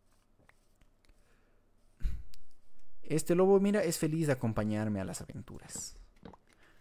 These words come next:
Me aleja de los esqueletos. Me protege. De vez en cuando lo acaricio, jamás en mi vida lo he acariciado. Eso sí, A ese lobo jamás en mi vida se le ha acariciado una sola vez. Ahí hay una araña, esperemos que no me...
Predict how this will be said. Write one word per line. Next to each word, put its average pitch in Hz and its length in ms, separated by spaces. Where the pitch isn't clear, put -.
Me 147 160
aleja 113 300
de 101 100
los 98 180
esqueletos. 170 1300
Me 117 240
protege. 170 1040
De 294 80
vez 302 160
en 226 140
cuando 185 320
lo 147 60
acaricio, 135 420
jamás 110 400
en 101 100
mi 95 80
vida 95 240
lo 92 80
he 92 60
acariciado. 92 640
Eso 107 200
sí, - 280
A 170 100
ese 190 200
lobo 196 220
jamás 156 560
en 147 100
mi 135 80
vida 143 240
se 131 180
le 131 120
ha 135 40
acariciado 139 440
una 147 120
sola 127 180
vez. 107 200
Ahí 165 140
hay 202 120
una 190 160
araña, 123 240
esperemos 147 340
que - 80
no 120 80
me... 113 80